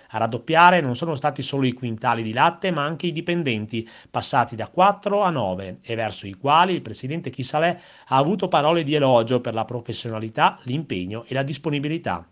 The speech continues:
"Una realtà che funziona", ha detto il moderatore Damiano Soppelsa, che investe sul territorio, che assume e che cerca il bene dei soci conferitori. A far ben sperare per il futuro è l'età di questi ultimi.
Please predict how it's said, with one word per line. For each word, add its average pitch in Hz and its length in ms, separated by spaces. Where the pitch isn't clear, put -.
"Una 123 200
realtà 117 340
che 139 100
funziona", 139 680
ha 139 80
detto 117 260
il 110 60
moderatore 107 520
Damiano 113 320
Soppelsa, 165 680
che 135 100
investe 135 420
sul 120 200
territorio, 156 600
che 120 100
assume 220 480
e 147 60
che 139 160
cerca 190 320
il 127 140
bene 180 320
dei 160 140
soci 131 340
conferitori. 156 840
A 107 60
far 123 240
ben 131 160
sperare 135 480
per 123 140
il 110 100
futuro 214 520
è 147 100
l'età 170 300
di 156 100
questi 151 260
ultimi. 95 480